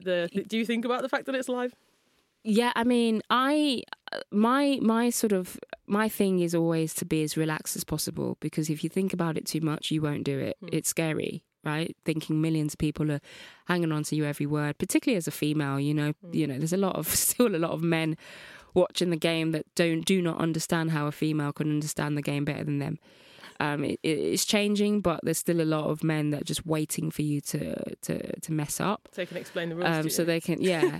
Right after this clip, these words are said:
Speaker 2: e-, explain the rules or say, "Oh, you don't know anything about football." Um, so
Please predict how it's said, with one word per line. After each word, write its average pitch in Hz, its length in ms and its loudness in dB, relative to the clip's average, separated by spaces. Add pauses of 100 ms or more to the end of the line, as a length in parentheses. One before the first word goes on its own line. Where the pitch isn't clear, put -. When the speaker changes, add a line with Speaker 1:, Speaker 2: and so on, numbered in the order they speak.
(140)
Speaker 2:
e-, 165 60 -2
explain 190 520 2
the 170 80 4
rules 170 380 4
or 160 80 2
say, 170 260 0
"Oh, 180 120 2
you 180 160 2
don't 165 160 2
know 170 60 2
anything 165 280 2
about 160 140 -2
football." 160 500 -2 (500)
Um, 165 640 0 (280)
so 185 240 2